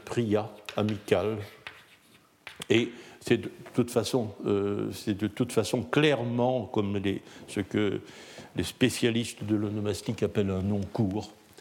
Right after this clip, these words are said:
c'est-à-dire, euh, un composé qui a été privé de son second terme. Donc, euh, on peut imaginer qu'il y avait un second terme, euh, qui exprimait ce dont, euh,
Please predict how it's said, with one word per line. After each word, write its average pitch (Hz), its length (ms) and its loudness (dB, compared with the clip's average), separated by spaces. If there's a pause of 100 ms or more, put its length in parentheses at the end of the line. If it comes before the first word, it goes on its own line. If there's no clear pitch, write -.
(400)
c'est-à-dire, 107 560 2 (280)
euh, - 800 -8
un 101 280 0
composé 110 640 2
qui 110 140 0
a - 20 4
été 101 180 0
privé 101 380 0
de 95 40 -10
son 92 160 -2
second 87 200 -4
terme. 76 360 -6 (180)
Donc, 107 340 -2
euh, - 40 -4 (440)
on 90 60 -8
peut 92 160 -4
imaginer 92 720 0
qu'il - 1500 -6
y 95 80 2
avait 92 180 2
un 87 80 2
second 90 420 0
terme, 110 440 0 (240)
euh, - 120 -4 (340)
qui - 380 -6 (180)
exprimait 95 640 -4
ce - 240 -2
dont, 104 460 0 (640)
euh, - 160 -6